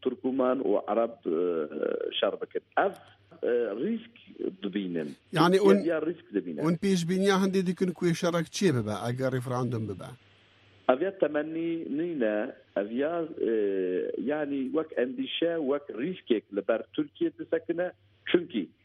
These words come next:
Speaker 1: هەم کورد، هەم تورکومان، تورکیە ji بۆ خوا دۆست دبینن.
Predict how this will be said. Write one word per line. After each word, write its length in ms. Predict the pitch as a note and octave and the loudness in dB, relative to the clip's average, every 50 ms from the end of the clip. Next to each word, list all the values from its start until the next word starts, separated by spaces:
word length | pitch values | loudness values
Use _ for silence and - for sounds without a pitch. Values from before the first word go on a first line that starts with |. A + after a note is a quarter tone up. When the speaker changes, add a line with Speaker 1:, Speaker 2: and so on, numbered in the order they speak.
| _ _ _ - - - | _ _ _ -8 -2 0
Speaker 1:
هەم 200 | C#3+ E3+ F#3 F3+ F3+ F3 - - - - | 2 2 2 0 -2 -8 -10 -10 -6 0
کورد، 300 | - E3+ F3 F#3+ - - - - _ _ _ _ _ _ _ _ - - C3+ | 2 2 2 0 -4 -8 -18 -20 _ _ _ _ _ _ _ _ -6 -2 0
هەم 140 | D3 F3 E3+ - - | 0 0 -2 -6 -4
تورکومان، 600 | - C3+ A#2+ - - A#2 A2+ A2+ A#2 A2+ A#2 B2+ C3+ C3+ - _ _ _ _ _ _ _ _ - - - _ _ _ _ _ _ _ _ - - | -4 -4 -4 -2 -4 -2 0 0 2 0 0 -2 -4 -6 -10 _ _ _ _ _ _ _ _ -20 -20 -20 _ _ _ _ _ _ _ _ -6 -2
تورکیە 520 | - F#3+ G#3+ G3 - - - D#3 E3 E3+ D#3+ C#3 | 0 0 0 -2 -6 -4 -2 0 2 2 0 -2
ji 100 | C3+ C#3 C3+ C3 C3 | -6 -8 -8 -4 0
بۆ 120 | D3+ D#3+ D#3+ D3 - | 2 2 2 2 0
خوا 140 | - D3+ D3 C#3+ A2+ - | 0 0 0 0 2 2
دۆست 280 | D3 E3 D#3+ - - - - | 2 2 2 -2 -6 -4 -4
دبینن. 440 | G2+ - F#2 F2 D#2+ D#2 D2+ C#2 | -4 -4 -4 -6 -4 -4 -4 -6